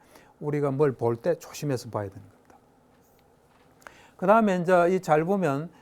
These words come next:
요 다음 것은 마음 챙김경에 나오는데 감각 기능의 단속 앞에 또 두 개가 더 있어요. 이렇게. 그러니까 감각 기능의 단속 뒤는 똑같은데, 어, 감각 기능을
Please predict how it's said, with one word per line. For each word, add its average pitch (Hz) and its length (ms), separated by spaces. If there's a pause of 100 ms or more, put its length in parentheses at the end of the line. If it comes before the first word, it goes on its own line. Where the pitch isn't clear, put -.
(220)
요 170 580
다음 190 340
것은 175 400
마음 151 300
챙김경에 165 580
나오는데 120 600 (300)
감각 175 440
기능의 220 340
단속 180 540
앞에 214 260
또 - 180
두 139 120
개가 143 260
더 127 100
있어요. 123 440
이렇게. - 340 (420)
그러니까 156 220
감각 151 400
기능의 196 260
단속 160 320
뒤는 165 320
똑같은데, 143 760 (360)
어, 123 240
감각 135 400
기능을 175 460